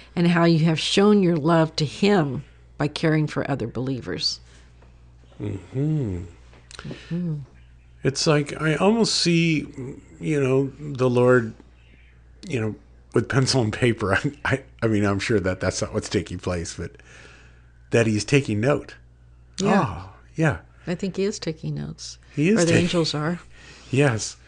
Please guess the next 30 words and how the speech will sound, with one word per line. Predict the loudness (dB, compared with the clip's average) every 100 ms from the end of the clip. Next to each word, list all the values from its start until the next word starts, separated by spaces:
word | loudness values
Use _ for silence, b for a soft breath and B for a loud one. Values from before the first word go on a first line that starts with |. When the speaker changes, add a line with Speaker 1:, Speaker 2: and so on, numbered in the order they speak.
| b b b b b
Speaker 2:
He's | -8 -2
like, | -4 2
"Oh, | 2 2
look | 2 0 -2
at | -2
that," | -2 -2 -8 -18 -20 -20 -20 -20 -18
you | -14 -10
know? | -10 -10 -14 -4
Speaker 1:
'Cause | -2 2
there | 4
are | 4
verses | 0 -2 -2 -2
that | -2 -2
talk | -2 -4 -4
about | -2 -2 -2 -2
they, | -2 -2 -8 -6
that | -4 -4 -4
the | -2
Lord | -2 -2 -4
notices | -2 0 2 0 0 -2 -4 -4
when | -4
people | -2 -4 -2
are | -4 -4 b b b b b -2
talking | -2 0 -2 -4 -4
and | -6
what | -6 -4
they're | -2
saying. | 2 2 2 0 -2 -2 -4
Speaker 2:
Mm-hmm. | -6 -6 -6 -8 -8
Speaker 1:
So | -4 -2 -2 -6